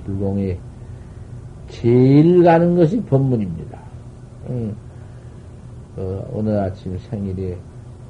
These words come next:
오늘 이런 법문 들은 것을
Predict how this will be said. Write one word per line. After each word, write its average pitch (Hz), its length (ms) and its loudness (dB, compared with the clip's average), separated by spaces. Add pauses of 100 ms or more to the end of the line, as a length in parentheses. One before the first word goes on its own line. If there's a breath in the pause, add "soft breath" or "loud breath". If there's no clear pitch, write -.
(280)
오늘 95 480 -4 (720)
이런 107 380 -2
법문 95 400 -4
들은 90 400 -8
것을 90 380 -8